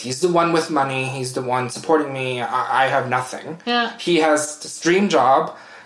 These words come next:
Speaker 1: pretty much at the top of the pyramid for his career.
Speaker 2: Yeah.
Speaker 1: And, you know, and I was the one who really fucked up.
Speaker 2: Yeah.
Speaker 1: So I have to punish myself and go to Switzerland.
Speaker 2: Yeah, does not sound like a good dynamic for you.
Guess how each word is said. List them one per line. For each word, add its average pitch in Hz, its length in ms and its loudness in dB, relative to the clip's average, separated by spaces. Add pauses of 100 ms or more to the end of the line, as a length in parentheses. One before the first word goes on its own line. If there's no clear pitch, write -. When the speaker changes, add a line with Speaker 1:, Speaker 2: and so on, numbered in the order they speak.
(280)
Speaker 1:
pretty 208 220 2
much 180 160 4
at 156 80 0
the 131 120 -2
top - 640 -2 (200)
of 135 140 -4
the 123 60 -6
pyramid 160 580 2
for 135 200 0
his 123 240 -2
career. 143 640 0
Speaker 2:
Yeah. 247 240 0 (360)
Speaker 1:
And, 123 840 -2 (160)
you 127 120 -10
know, 104 240 -2
and 120 100 -2
I 151 240 4
was 151 160 2
the 151 80 0
one 131 240 2
who 123 220 -8
really 120 260 -4
fucked - 260 -2
up. 123 240 0 (440)
Speaker 2:
Yeah. 240 180 -2
Speaker 1:
So 147 140 -2
I 123 200 2
have 127 220 0
to 143 60 -10
punish 127 320 -4
myself 123 440 -4
and 117 220 -6 (640)
go 123 240 0
to 135 340 -6
Switzerland. 240 540 0
Speaker 2:
Yeah, - 140 -18
does 202 180 -8
not 202 220 -6
sound 196 340 0
like 190 180 -2
a 190 60 -6
good 196 240 -4
dynamic 196 540 -2
for - 160 -6
you. 190 320 -6